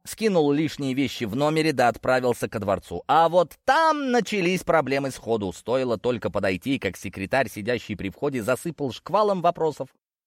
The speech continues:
И ведь совсем не риторических. «Вы к кому?» «Королю».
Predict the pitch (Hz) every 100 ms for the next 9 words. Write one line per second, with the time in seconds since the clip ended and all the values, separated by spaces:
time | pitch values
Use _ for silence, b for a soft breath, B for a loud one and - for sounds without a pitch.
0 | _ _ 90 80 78 - 76 - - 98
1 | 135 127 120 113 127 - 95 - - _
2 | - 240 - - 208 196 - _ _ -
3 | 95 92 92